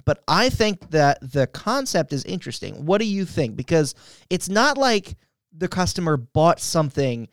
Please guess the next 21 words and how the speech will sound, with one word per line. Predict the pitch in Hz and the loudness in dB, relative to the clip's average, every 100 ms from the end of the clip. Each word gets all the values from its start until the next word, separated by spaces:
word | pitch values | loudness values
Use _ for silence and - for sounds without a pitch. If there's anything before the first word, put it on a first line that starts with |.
| _ _ | _ _
they | - 143 | -4 -2
didn't, | 139 139 127 - _ _ _ _ _ _ _ - | 0 -4 -6 -12 _ _ _ _ _ _ _ -4
like, | 160 | 0
they | 220 247 | 2 4
saw | - 254 185 | 4 6 8
what | 151 | 8
they | 156 | 8
were | 139 | 8
buying, | 131 175 110 - _ - | 6 4 0 -8 _ 2
right? | 147 156 - - | 4 4 0 -4
And | 151 | 2
that's | 190 240 | 2 2
what | 247 | -2
the | |
defense | 143 143 208 214 185 | -6 -2 0 0 -2
argued | - 143 123 113 | 0 2 2 -4
here, | 127 117 113 _ _ | -4 -4 -6 _ _
that | 151 143 - | -2 -2 -2
the | 151 | -2
customer | - 185 - 170 156 | 0 0 0 -2 -2
knew | 160 185 180 156 | 0 2 2 0